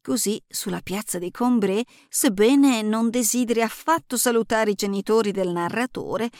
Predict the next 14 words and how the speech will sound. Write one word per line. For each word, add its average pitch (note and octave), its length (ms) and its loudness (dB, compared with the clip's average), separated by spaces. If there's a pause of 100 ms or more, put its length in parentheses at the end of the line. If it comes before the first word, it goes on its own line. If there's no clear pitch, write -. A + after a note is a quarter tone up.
(260)
ma G3 100 -4
essendo G3 360 0
tuttavia A#3+ 560 -2
costretto - 800 -2
a G#2 80 -8
incrociarli, F#3+ 880 -2 (560)
incarica D4 520 -2
la E4 80 -6
sciarpa, - 680 -4 (300)
che F4 160 -4
lascia D#4+ 340 2
svolazzare C4+ 640 2
al C4 160 2
vento, A3 640 0